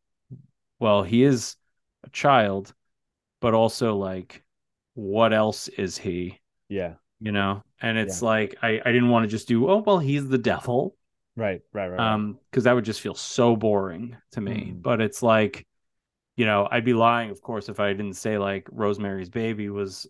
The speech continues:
Speaker 1: a big influence to me, like, Ira Levin in general.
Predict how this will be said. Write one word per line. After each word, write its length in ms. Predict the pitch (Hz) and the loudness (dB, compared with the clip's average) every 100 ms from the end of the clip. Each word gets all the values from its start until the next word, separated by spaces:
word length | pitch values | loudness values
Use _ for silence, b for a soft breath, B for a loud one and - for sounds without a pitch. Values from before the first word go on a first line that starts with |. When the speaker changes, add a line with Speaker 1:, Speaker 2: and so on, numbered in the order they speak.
| - | -12
Speaker 1:
a 80 | 101 | -4
big 180 | 104 | -2
influence 460 | 104 117 - 104 95 | 0 -2 -2 -6 -6
to 60 | 107 | -6
me, 140 | 101 | -4
like, 200 | 95 98 | -4 -4
Ira 260 | - 131 117 | 4 6 8
Levin 320 | 110 110 104 | 6 6 2
in 120 | 98 | -2
general. 560 | 90 110 113 107 104 - | -2 -2 0 -2 -6 -10